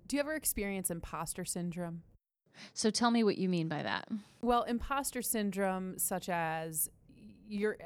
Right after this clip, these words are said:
Speaker 1: you're at this level in business. Do you ever think to yourself, "How did I get here?" Or, "Is this really where I should be?"
Speaker 2: Oh, well, yes.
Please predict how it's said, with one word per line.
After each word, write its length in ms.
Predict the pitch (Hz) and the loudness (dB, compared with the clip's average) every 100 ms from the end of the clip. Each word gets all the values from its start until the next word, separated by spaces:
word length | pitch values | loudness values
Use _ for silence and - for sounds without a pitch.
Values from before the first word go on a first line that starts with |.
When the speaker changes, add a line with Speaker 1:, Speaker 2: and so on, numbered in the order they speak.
| - | -10
Speaker 1:
you're 180 | - 208 | -2 2
at 160 | 220 247 | 2 2
this 200 | 233 180 | 0 2
level 540 | 175 160 147 160 185 - | 2 2 0 -2 -4 -2
in 160 | 190 | 2
business. 680 | 170 151 151 160 196 - - - - - - - | 2 2 -2 -2 -2 -2 -4 -10 -20 -20 -20 -4
Do 100 | 233 | 2
you 60 | 277 | 4
ever 140 | 302 | 4
think 240 | - 247 220 | 2 0 0
to 60 | |
yourself, 300 | 240 - 233 | 0 0 0
"How 220 | - 190 | -2 -8
did 120 | 247 262 | -4 -2
I 80 | |
get 280 | 208 156 165 | -2 -2 -4
here?" 640 | 175 196 190 190 185 185 - | -6 -2 2 4 4 4 2
Or, 180 | 175 175 | 0 0
"Is 140 | 190 | 0
this 220 | 220 - | 0 0
really 420 | 214 226 233 233 | 2 4 4 2
where 460 | 226 202 185 196 190 | -2 -8 -4 0 2
I 120 | 190 | 0
should 240 | 190 240 190 | 0 -2 2
be?" 380 | 220 233 240 - _ _ _ _ _ _ | 4 4 -2 -8 _ _ _ _ _ _
Speaker 2:
Oh, 440 | 285 294 233 185 170 | 10 12 12 8 2
well, 400 | 240 220 202 202 - _ _ - | 6 8 6 2 -6 _ _ -16
yes. 340 | - - - | -14 -14 -16